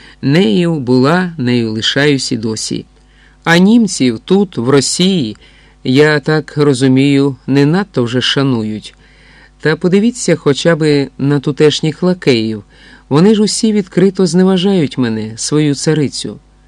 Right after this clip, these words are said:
Лакеї, ваше величносте, прислуговуються вашому вінценосному чоловікові, його імператорській величності Петрові Третьому.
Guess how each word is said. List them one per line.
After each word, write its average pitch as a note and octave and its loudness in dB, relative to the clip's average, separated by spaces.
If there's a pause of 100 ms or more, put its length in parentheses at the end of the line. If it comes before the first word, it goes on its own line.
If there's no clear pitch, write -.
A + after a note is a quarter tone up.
(600)
Лакеї, C#3+ 0
ваше B2 -4
величносте, A#2+ -4
прислуговуються D3 0
вашому C#3+ 0
вінценосному C#3 -2
чоловікові, C3+ -4 (440)
його C3 2
імператорській C#3 -2
величності C3 -2
Петрові C#3 -2
Третьому. D3 -2